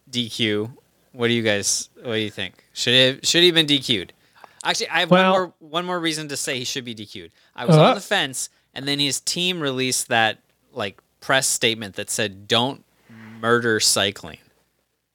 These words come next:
Speaker 1: Like, after
Speaker 2: Don't
Speaker 1: the
Speaker 2: murder
Speaker 1: fact,
Speaker 2: cycling.
Speaker 1: said, "Don't, or don't kill cycling," or something.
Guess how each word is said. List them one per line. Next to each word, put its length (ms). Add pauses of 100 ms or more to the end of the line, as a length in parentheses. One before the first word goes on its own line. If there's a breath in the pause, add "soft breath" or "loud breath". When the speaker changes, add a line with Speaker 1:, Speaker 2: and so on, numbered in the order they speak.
(400)
Speaker 1:
Like, 180 (160)
after 220
Speaker 2:
Don't 200
Speaker 1:
the 60
Speaker 2:
murder 220
Speaker 1:
fact, 100
Speaker 2:
cycling. 260
Speaker 1:
said, 160 (100)
"Don't, 340 (340)
or 80
don't 260
kill 260
cycling," 520
or 60
something. 480